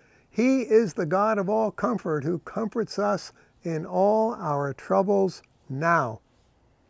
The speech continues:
<laughs> Yeah, there are troubles in this life, but our God is intent on comforting us in them. Let's let him. Let's let him have our hurts and pains from twenty twenty, from any time,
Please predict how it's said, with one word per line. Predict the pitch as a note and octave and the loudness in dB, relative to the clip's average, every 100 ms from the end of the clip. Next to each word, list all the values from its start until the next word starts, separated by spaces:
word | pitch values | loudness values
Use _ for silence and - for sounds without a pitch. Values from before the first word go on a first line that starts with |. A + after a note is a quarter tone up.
| _ _ | _ _
<laughs> | - - | -4 -2
Yeah, | A3 A#3 - F3+ F3+ | 0 2 4 4 4
there | F#3 F#3+ | 4 4
are | G#3+ | 4
troubles | - F#3 G#3 G3+ D3+ | 4 6 6 6 2
in | D#3+ D3 | 0 -2
this | B2 E3 | -6 -4
life, | F#3 G3+ D#3+ _ - - - - - | -2 0 -2 _ -20 -20 -20 -20 -8
but | F3 G3 | -6 0
our | F#3+ A#3+ G3+ | 2 4 6
God | E3 D#3+ E3+ | 6 6 4
is | D3+ | 0
intent | F3 - F3+ G#3 G#3 | -2 -2 -4 -2 -2
on | A3 A3 - | -2 -2 -6
comforting | - - C#4 - A#3 F3+ E3+ D#3+ | -14 -6 -6 -2 -2 0 0 0
us | E3+ D#3+ - - | -2 -2 -10 -6
in | G3 G#3 F3+ | 0 2 2
them. | C3+ G2+ _ _ _ _ _ _ _ _ _ - | 0 -6 _ _ _ _ _ _ _ _ _ -4
Let's | F4 E4+ - | -2 -2 0
let | E4+ F4 F4 | 2 4 2
him. | G#3+ F#2+ - _ _ _ _ _ _ - | 0 -4 -12 _ _ _ _ _ _ -2
Let's | D4+ - D4 | -2 0 0
let | B3 A3+ | 2 4
him | E3+ | 2
have | F3+ E3+ | 0 0
our | E3+ D#3 | 0 0
hurts | - G3 - D#3+ | 0 0 -2 -6
and | D3 | -6
pains | - G#3 F3+ D#3 C#3+ | -4 -4 -2 -2 -4
from | - C3 | -6 -8
twenty | - A3+ F#3+ D#3 | -6 -4 -2 -4
twenty, | - F3 F#3+ D3 - _ _ _ _ _ - | -6 -2 0 -2 -6 _ _ _ _ _ 0
from | E3+ F#3 | 4 6
any | C4 B3+ | 6 4
time, | G#3 D#3+ B2 | 4 2 0